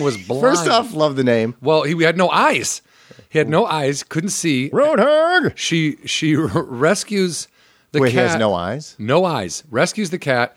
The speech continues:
Speaker 2: Oh, that's
Speaker 1: and
Speaker 2: why
Speaker 1: then,
Speaker 2: Mister Magoo got it. Okay.
Speaker 1: And then the cat is just bumping into stuff inside, so she lets him outside, and now he's just, well, he actually passed
Speaker 2: Walks
Speaker 1: away
Speaker 2: in circles?
Speaker 1: last year, but, but he just, no, he, he thrives out there. He lives outside on all this acreage that she has,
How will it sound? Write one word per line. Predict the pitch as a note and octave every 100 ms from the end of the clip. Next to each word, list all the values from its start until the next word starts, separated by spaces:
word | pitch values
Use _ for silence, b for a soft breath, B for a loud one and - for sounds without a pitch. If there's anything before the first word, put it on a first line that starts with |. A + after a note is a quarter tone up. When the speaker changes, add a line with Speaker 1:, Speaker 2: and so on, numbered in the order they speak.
| b
Speaker 2:
Oh, | G#2
that's | G#2+ A2+ C#3+
Speaker 1:
and |
Speaker 2:
why | D3+
Speaker 1:
then, |
Speaker 2:
Mister | C#3+ -
Magoo | F2 E2 D#2
got | D2 C#2+
it. | B1+
Okay. | - -
Speaker 1:
And | C#3 D3
then | E3
the | D#3+
cat | - F3+
is | D#3+
just | D3 -
bumping | D3 D#3+ D#3+
into | D3+ D3
stuff | - D3
inside, | C#3+ C#3 C3 C#3+ G3+
so | - D3+
she | -
lets | D3 E3+ -
him | C3 A#2
outside, | G#3 B2+ C3+ A2 B2 - b b b b b
and | G#2+
now | A#2+ F3+
he's | C#3 C3
just, | C3 - - b _
well, | A2+ A2+
he | A#2 A#2
actually | G#2+ F#2+
passed | A2 G2
Speaker 2:
Walks | A2 G#2
Speaker 1:
away | G2
Speaker 2:
in |
circles? | - A2+ G#2
Speaker 1:
last | C#3 C#3
year, | G2+ F#2
but, | G2+ B B _
but | A2+
he | B2+
just, | D3 -
no, | G3 A#3+
he, | D#3 G#3 -
he | G2+ F3+ G#3+
thrives | - - E3 A3 D4 E3+
out | A#2 -
there. | G#2 D#2+
He | D#3+
lives | E3 D#3+ F#3+ -
outside | E3 G3 - F3 D3+ C3+
on | A#2+
all | B2+ E3
this | F#3 - - -
acreage | D#3+ F3 D3+ B2
that | A#2+ G#2
she | B2 G#2+
has, | G2 A#2 C3+